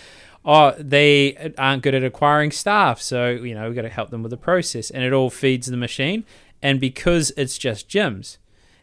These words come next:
and a particular type of gym where his, all his messaging warns off everyone except those people,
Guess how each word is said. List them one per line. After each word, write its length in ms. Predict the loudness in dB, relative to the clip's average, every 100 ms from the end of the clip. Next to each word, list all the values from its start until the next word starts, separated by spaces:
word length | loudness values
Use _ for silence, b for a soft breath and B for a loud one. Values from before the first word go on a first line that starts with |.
| -12
and 100 | -10
a 40 | -10
particular 500 | -8 -8 -8 -10 -10
type 360 | 0 0 2
of 60 | -2
gym 220 | -6 -6
where 100 | -6 -6
his, 280 | -6 -6 -8
all 220 | -2 -2
his 100 | 0
messaging 520 | -4 -6 -6 -8 -10
warns 300 | -8 -6 -6
off 180 | -8 -8
everyone 460 | -10 -8 -8 -8 -12
except 340 | -12 -12 -10 -6
those 220 | -6 -4
people, 420 | -6 -4 -6